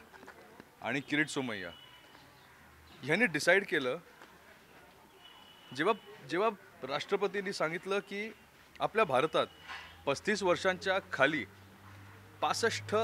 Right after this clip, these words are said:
लोक, प-, पासष्ट टक्के लोक आहेत, तर त्यांचं प्रतिनिधित्व करण्यासाठी भारतीय जनता पार्टीने काही यंग उमेदवार, अ, रणांगणात उतरवले पाहिजेत.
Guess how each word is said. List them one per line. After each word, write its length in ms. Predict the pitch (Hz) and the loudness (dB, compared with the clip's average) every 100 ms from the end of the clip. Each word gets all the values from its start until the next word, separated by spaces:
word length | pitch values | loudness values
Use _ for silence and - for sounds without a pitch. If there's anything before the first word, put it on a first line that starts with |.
| - | -2
लोक, 300 | 123 143 143 | -4 -6 -2
प-, 280 | 170 - - | -4 -4 -2
पासष्ट 520 | 151 - 160 226 - 233 | 2 4 6 4 4 4
टक्के 280 | 185 - 208 | 2 4 4
लोक 200 | 156 170 | 4 2
आहेत, 220 | 131 120 - - - - - - - | 2 2 -6 -12 -20 -20 -20 -12 -4
तर 40 | |
त्यांचं 420 | 208 170 165 233 | 4 6 6 4
प्रतिनिधित्व 600 | 233 180 165 190 190 175 185 | 2 2 -2 -2 -6 -4 -4
करण्यासाठी 680 | 160 147 147 123 110 123 208 - - - - | -2 -2 -2 -4 -4 -6 -8 -14 -20 -12 2
भारतीय 300 | 127 127 196 | 2 2 -4
जनता 280 | 180 165 | -2 -2
पार्टीने 580 | 160 131 117 117 107 180 247 - - - - | -2 -2 -4 -6 -8 -10 -12 -16 -16 -8 0
काही 220 | 165 214 | 2 2
यंग 160 | 156 214 | 2 0
उमेदवार, 500 | 180 185 190 185 233 262 - - - | -2 -2 0 2 0 0 -14 -20 -8
अ, 180 | 139 139 139 | -2 0 0
रणांगणात 380 | 165 175 190 226 | -2 -2 -2 -4
उतरवले 340 | 208 220 208 160 | -6 2 4 4
पाहिजेत. 340 | 123 110 98 | 0 -6 -8